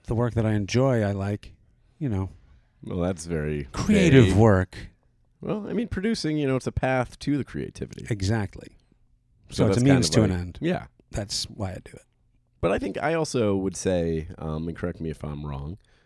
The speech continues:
Speaker 2: but I'm not, so don't correct me or I'll snap back at you
Speaker 1: We'll
Speaker 2: so
Speaker 1: see.
Speaker 2: hard. Uh, <laughs> producing, I think, makes you a better comic. Like, I feel that, like,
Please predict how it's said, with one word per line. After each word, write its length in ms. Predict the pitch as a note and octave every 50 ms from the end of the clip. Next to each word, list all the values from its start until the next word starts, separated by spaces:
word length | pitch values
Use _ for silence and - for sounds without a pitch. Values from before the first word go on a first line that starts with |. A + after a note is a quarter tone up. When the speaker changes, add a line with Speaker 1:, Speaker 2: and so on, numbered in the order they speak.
| _ _ - _ -
Speaker 2:
but 120 | - -
I'm 120 | D#2+ C#2
not, 220 | C2 A#1+ A1+ B1 - _ _ _ _ _ _
so 200 | - - C#2+ D2 C#2+ C#2 - - - -
don't 160 | E2 E2 C2+
correct 260 | - - C#2+ C#2 - -
me 120 | C#2 C#2+
or 100 | C#2 C2
I'll 80 | A#1+ A1+
snap 440 | - - - - C#2+ C2+ B1+ - -
back 160 | - B1+ C2
at 80 | - -
you 100 | G#1 -
Speaker 1:
We'll 80 | A#2+ -
Speaker 2:
so 80 | -
Speaker 1:
see. 100 | C#2 D2
Speaker 2:
hard. 240 | D#2 D#2 D2 C#2+ C#2 - - - - - - -
Uh, 480 | - F#2 F2+ F2 F2 F2 F2 E2+ F2 A2+ - - - -
<laughs> 240 | G#3+ - - _ -
producing, 440 | - C#3+ D3 D3 E3 F3 - D#3+ C#3+
I 80 | B2+ A#2+
think, 140 | B2+ B2+ F#2
makes 300 | G2+ A2 A2+ A2 - -
you 300 | G2 G2+ G2 G2+ G2+ G2+
a 60 | G2+ G#2
better 220 | G2+ G2 G2 G2+
comic. 560 | - - G#2+ A#2+ B2 - - - - - - -
Like, 180 | D#2+ E2 D#2
I 80 | E2 E2+
feel 260 | D#2+ - F2+ F2 E2
that, 220 | E2 F2 E2+ D#2 -
like, 340 | D#2+ E2 D#2+ D#2 D2+ -